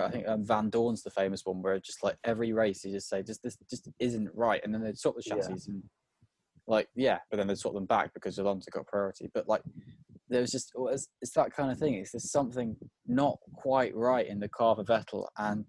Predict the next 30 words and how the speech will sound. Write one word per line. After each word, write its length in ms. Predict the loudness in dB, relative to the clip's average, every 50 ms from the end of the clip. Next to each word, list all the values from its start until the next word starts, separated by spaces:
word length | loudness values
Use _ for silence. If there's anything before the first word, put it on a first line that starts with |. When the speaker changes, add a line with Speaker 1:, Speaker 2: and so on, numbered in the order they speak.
| -14 _ _ _ _ -20 _ _ _ -20 -20 _ _ _ _ _ _ _ _ _ _ _ _ _ _ _
Speaker 1:
I, 80 | -16 -14 -12 -12 -12 -12 -12 -16 _ _ _ _ 2
either 220 | 4 6 6 6
he 80 | 4 4
needs 140 | 2 0 0
to 60 | 2
get 140 | 4 4 4
himself 340 | 2 0 2 2 2 2 2
on 140 | -2 -2 -2
top 260 | 0 2 0 2 2
of 120 | -2 0 0
it, 120 | 0 2 2
and 60 | 0
I 20 | -2 4
don't 220 | 6 6 6 6 2
think 260 | -2 -2 -2 0 -2
it's 100 | -4 -4 -2
that. 120 | 0 0
I 40 | 0
think 180 | 0 -2 -4 -4
it's 160 | -4 -6 -2 -2
something 340 | -2 0 0 -2 -4 -4 -6 _ _ _ _ _ _ _ _ _ _ _ _ _ _ -20 _ _ _ -12 0
wrong 240 | 4 6 6 6 6
with 120 | 2 2
what 100 | 2 2 2
he's 80 | 0
been 180 | -2 -4 -8 -2
given, 340 | 2 2 2 2 2 -2 -2
and 80 | -2
he's 140 | -2 -2 -4
not 240 | -2 0 0 0 2